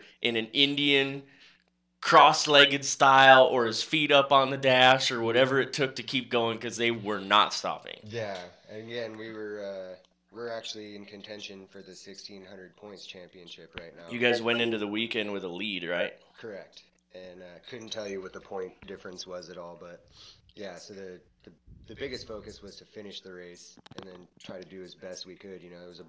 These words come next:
Speaker 2: bunch of fast dudes that showed up just for this race.
Speaker 1: Yeah.
Speaker 2: Hats off to all of them, man. They're a bunch of badasses out there, but
Speaker 1: Dude, they
Speaker 2: uh,
Speaker 1: were smoking.
Speaker 2: Yeah. So, yeah, at some point, you know, skid plate starts to peel back and, uh, got through the hot pit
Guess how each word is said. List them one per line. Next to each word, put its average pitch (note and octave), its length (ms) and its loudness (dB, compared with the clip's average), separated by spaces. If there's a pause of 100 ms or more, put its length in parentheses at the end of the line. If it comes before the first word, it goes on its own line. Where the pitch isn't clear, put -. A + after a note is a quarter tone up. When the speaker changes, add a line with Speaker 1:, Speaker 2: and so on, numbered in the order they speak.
Speaker 2:
bunch F#2 260 -14
of F2 80 -20
fast F2+ 360 -20
dudes F2+ 240 -20
that E2 80 -20
showed F2 240 -16
up E2+ 220 -20
just F2+ 200 -16
for E2+ 80 -20
this E2 220 -20
race. F2 340 -20
Speaker 1:
Yeah. C#2 220 -12 (180)
Speaker 2:
Hats F2+ 240 -18
off F#2 180 -16
to F2+ 80 -20
all F2+ 220 -14
of D#2 60 -20
them, D#2+ 80 -20
man. D#2 180 -20
They're E2+ 80 -20
a E2+ 40 -20
bunch E2+ 200 -18
of - 80 -20
badasses E2 580 -18
out D#2+ 140 -18
there, D#2+ 220 -20
but D#2+ 180 -20 (600)
Speaker 1:
Dude, E2+ 180 -14
they F#2+ 80 -6
Speaker 2:
uh, F#2+ 60 -6
Speaker 1:
were E2 100 -12
smoking. F#2+ 800 -4 (100)
Speaker 2:
Yeah. F#2+ 380 -12 (460)
So, G2 300 -18 (440)
yeah, A#2+ 240 -8
at F#2+ 80 -14
some - 320 -2
point, - 220 -2
you B2+ 80 -10
know, A2+ 160 -8 (400)
skid - 320 -18
plate A2 200 -14
starts A2 260 -14
to - 80 -20
peel A2+ 220 -14
back G#2+ 360 -14
and, G2 200 -18
uh, G2+ 140 -14 (140)
got G#2 180 -16
through A2 100 -20
the G2 80 -16
hot G#2 260 -16
pit G2 220 -18